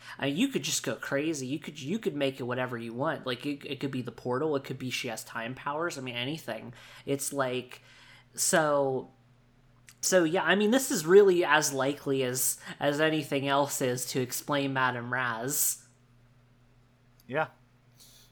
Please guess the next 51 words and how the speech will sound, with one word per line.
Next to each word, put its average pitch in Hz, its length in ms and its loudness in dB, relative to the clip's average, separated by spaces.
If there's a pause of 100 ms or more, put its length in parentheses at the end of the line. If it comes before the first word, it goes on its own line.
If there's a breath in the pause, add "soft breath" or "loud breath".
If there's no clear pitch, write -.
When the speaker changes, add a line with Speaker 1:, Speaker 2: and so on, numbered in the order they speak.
(200)
Speaker 2:
Uh, 110 160 -6
what 123 140 -2
about 139 160 -6
the 127 60 -8
next 104 280 -10
one 85 120 -14
here? 95 240 -18 (640 loud breath)
Speaker 1:
Yeah, 110 220 -10
next - 320 -8
one. - 360 -8 (400 loud breath)
Yeah, - 220 -6 (140)
cool, 285 360 4
cool 269 200 0
theory 185 280 6
though. 123 180 2
I 139 120 2
do, 180 260 4
I 151 120 -4
do 147 160 -6
really 160 180 0
like 127 240 -4
that. 113 200 -8
Thank 139 200 -10
you. - 160 -10 (140)
Um, 123 680 -4 (560)
uh, 123 520 -4
next 180 240 -6
one 131 100 -6
here 170 320 -4
from 123 340 -6
Karen, 175 460 -6 (300 loud breath)
and, 120 640 -10
and 123 140 -8
they 127 100 -6
say, 131 180 -6
"Hi, 262 180 -4
Nero 156 220 -4
and 123 100 -6
Jane. 190 300 -6
I 127 180 -6
hope - 240 -8
you're 226 80 -8
doing 190 300 -2
well." 226 280 -4
Well, - 160 -12
we - 60 -16
hope 131 240 -8
you're 165 80 -4
doing 170 300 -6
well 156 180 -4
too. 156 440 -6